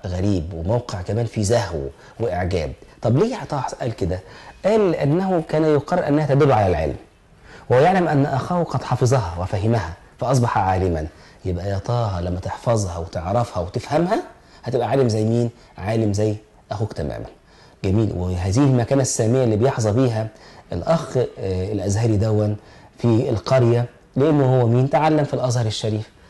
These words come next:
وأهل القرية كلهم بيقدروه. يبقى أنا كطه حسين لو أنا حفظت هذه الأشياء هبقى عالم زي مين؟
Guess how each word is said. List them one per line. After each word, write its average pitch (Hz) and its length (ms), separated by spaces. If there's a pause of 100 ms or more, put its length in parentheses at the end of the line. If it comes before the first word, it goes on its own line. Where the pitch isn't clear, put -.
(120)
وأهل 151 280
القرية 147 340
كلهم 139 260
بيقدروه. 110 580 (280)
يبقى 104 240
أنا 135 100
كطه 117 400
حسين 92 500 (360)
لو 107 220
أنا 123 100
حفظت 123 480
هذه 101 340
الأشياء 92 640 (340)
هبقى 104 280
عالم 107 240
زي 92 160
مين؟ 92 320